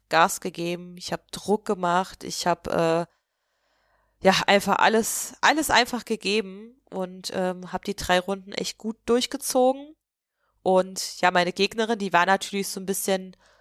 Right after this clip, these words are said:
"Ja, eben hab ich ja gegen sie gewonnen, dann mach ich das Ding natürlich jetzt auch nochmal." Also die war sich schon fast ein bisschen dann,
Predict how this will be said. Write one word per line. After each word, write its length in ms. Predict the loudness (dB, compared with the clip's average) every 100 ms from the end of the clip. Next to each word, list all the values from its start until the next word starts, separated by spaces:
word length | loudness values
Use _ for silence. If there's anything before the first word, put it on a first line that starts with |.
| _ _ _
"Ja, 300 | 0 2 2
eben 240 | 2 2
hab 140 | 2 2
ich 100 | 2
ja 100 | 2
gegen 280 | 0 -4
sie 160 | -4 -2
gewonnen, 600 | 2 4 4 0 -16 -20 _ _ _ _ _ -8
dann 260 | -6 -4
mach 160 | -2 -2
ich 120 | 0
das 240 | 0 0 -2
Ding 160 | 0
natürlich 480 | 0 0 0 0 2
jetzt 200 | 0 4
auch 240 | 4 4 0
nochmal." 300 | -8 -4 -4
Also 180 | -4 -6
die 140 | 2
war 180 | 4 4
sich 160 | 0
schon 200 | -4 -4
fast 400 | 0 0 0 -2
ein 60 | -8
bisschen 340 | -6 -4 -2 0
dann, 340 | -2 -2